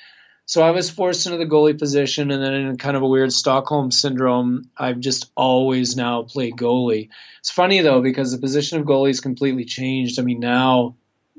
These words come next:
they, like, the, the, the tallest guy on the team is, is sometimes the goalie. We've, we've got these huge goalies in Vancouver now, six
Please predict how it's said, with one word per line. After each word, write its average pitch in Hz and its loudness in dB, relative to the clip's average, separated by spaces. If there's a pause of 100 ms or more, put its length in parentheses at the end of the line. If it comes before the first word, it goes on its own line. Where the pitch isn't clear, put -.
(160)
they, 131 0 (340)
like, - -8 (520)
the, 143 -2 (240)
the, 135 -2
the 175 -2
tallest 190 0
guy 175 0
on 170 -4
the 135 -4
team 247 -4 (420)
is, 147 -2
is 147 -2
sometimes 160 0
the 139 0
goalie. 143 2
We've, 147 -6
we've 190 -12
got 165 0
these 147 -2
huge 277 4 (420)
goalies 170 2
in 147 -2
Vancouver 147 0
now, 123 -2
six - -2